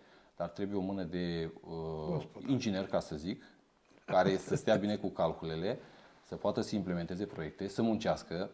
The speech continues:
Speaker 1: Nu m-am ferit niciodată de muncă, oricând, la orice oră, pot să spun și,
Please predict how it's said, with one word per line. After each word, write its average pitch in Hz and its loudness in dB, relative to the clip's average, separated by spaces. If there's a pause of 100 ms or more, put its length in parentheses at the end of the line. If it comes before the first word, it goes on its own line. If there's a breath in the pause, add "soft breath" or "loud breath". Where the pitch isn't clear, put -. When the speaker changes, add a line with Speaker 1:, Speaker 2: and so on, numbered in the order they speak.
(140)
Speaker 1:
Nu 101 -4
m-am 110 4
ferit 92 -4
niciodată 95 0
de 107 2
muncă, 85 -4 (580 loud breath)
oricând, 101 -2
la 104 6
orice 110 2
oră, 85 0 (300)
pot 95 -10
să 90 -8
spun 92 -4
și, 87 -2